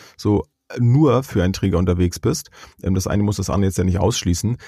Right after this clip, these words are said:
dass du dann nicht so, so frei bist, auch in einer,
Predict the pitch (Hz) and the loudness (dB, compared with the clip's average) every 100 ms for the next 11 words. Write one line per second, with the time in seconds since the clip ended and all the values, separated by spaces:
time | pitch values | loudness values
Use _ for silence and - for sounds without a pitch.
0 | - 107 104 113 107 110 104 113 120 - | -4 -2 -2 0 0 0 0 -2 -2 0
1 | 117 113 104 101 107 - - 104 135 110 | 2 2 0 -2 -2 -2 -2 2 2 0
2 | 101 - 101 113 101 92 104 101 98 | -2 0 0 2 0 0 2 2 0